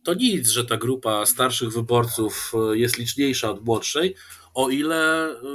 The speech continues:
jest jakaś rodz-, jakiś rodzaj zbieżności poglądów, jakiś w-, zbiór wspólnych interesów między tymi grupami.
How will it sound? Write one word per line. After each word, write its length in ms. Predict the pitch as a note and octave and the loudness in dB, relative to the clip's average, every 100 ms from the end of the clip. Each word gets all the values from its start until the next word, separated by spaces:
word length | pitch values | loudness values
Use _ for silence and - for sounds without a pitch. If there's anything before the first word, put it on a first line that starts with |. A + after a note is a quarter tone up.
| C#3+ | -8
jest 320 | C#3 D#3 - | -2 -2 0
jakaś 420 | C#3 E3+ D3+ - | -2 -2 -4 -6
rodz-, 260 | C3+ C3 B2+ | -6 -6 -6
jakiś 260 | C3+ C3+ C#3 | -8 -8 -8
rodzaj 220 | C#3+ C#3 | -8 -6
zbieżności 540 | B2+ C3+ B2+ C#3 - - | -6 -6 -8 -8 -10 -10
poglądów, 580 | C3 C3 A#2+ G2 E2+ | -6 -2 0 -2 -8
jakiś 400 | G2 - A#2 - - - - - | -14 -12 -10 -10 -10 -20 -20 -14
w-, 320 | - - B2 | -12 -8 -6
zbiór 340 | G#2+ C3 C#3+ | -2 -2 0
wspólnych 460 | A#2+ - C#3+ C#3 C3+ | -2 -2 -2 0 -2
interesów 680 | C3 C#3 C#3 C3 - F2+ | -2 -2 0 0 -2 -4
między 240 | F#2+ F#2 F2+ | -14 -14 -16
tymi 220 | G2 F#2+ | -18 -16
grupami. 600 | F#2+ G#2+ G#2+ F#2 F#2 - | -12 -10 -8 -8 -10 -14